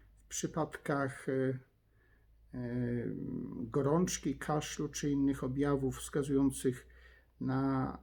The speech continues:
e, e, możliwość zarażenia wirusem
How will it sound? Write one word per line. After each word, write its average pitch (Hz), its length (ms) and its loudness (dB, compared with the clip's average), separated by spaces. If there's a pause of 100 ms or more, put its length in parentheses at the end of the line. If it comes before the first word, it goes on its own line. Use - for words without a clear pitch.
(120)
e, - 1600 -6
e, 120 400 -6 (720)
możliwość 147 560 4
zarażenia 135 500 6
wirusem 131 800 2